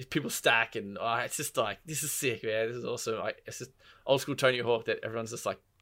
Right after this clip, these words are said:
playing. Um, and I think you play a level,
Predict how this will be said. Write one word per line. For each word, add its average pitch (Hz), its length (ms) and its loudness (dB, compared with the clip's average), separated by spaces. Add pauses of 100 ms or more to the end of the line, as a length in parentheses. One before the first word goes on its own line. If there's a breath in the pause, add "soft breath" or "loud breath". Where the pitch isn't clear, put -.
playing. 107 420 -4 (560 loud breath)
Um, 123 260 2
and 143 80 4
I 147 60 8
think 156 280 -2
you 175 80 -4
play 120 420 2
a 113 100 2
level, 113 840 0